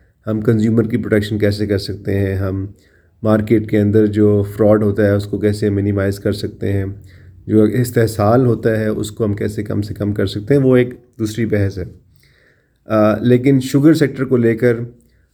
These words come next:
ہمارا ویو یہ ہے کہ ہر سال پیدا ہونے والے اس کرائسس کو، آ، کے امپیکٹ کو کم کرنے کے لیے ضروری ہے کہ حکومت، آ، شوگر کی ٹریڈ کو آزاد کرے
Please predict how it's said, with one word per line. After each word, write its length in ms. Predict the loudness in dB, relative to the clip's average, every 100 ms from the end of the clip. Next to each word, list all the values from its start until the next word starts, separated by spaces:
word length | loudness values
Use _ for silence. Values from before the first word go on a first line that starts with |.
| _
ہمارا 280 | -2 2 2
ویو 280 | 2 2 0
یہ 220 | 2 2
ہے 300 | 0 -2 -6 -18 _ -16 -6
کہ 320 | -2 0 0 -2 -10 _ _ _ _ _ _ _ _ _ -2
ہر 100 | 0
سال 460 | 0 2 4 4 2 -6 -12
پیدا 280 | -2 0 2
ہونے 240 | 2 2 2
والے 340 | 2 2 0
اس 140 | -4
کرائسس 580 | -4 0 2 2 0 -2 -14 _ _ _ _ _
کو، 560 | 0 4 6 4 0 -6 -8
آ، 380 | -4 -2 -2 -2 -6 -10 -18 -20 _ -8 -8 -2
کے 160 | 0 2
امپیکٹ 380 | 2 0 0
کو 100 | -2
کم 240 | -2 -2 -2
کرنے 300 | -2 -2 -2
کے 120 | 0
لیے 240 | 2 2 2 -4 -8
ضروری 480 | -2 2 4 4
ہے 80 | 2 0 -6 _ _ _ _ _
کہ 160 | -8 -6
حکومت، 560 | -4 -2 2 2 0 -6 -20 _
آ، 220 | -8 -4 -4
شوگر 380 | -2 0 0
کی 140 | 0 -4
ٹریڈ 460 | -2 0 0 0
کو 360 | -2 0 0 -4
آزاد 400 | -4 -2 0 -2
کرے 340 | -2 0 0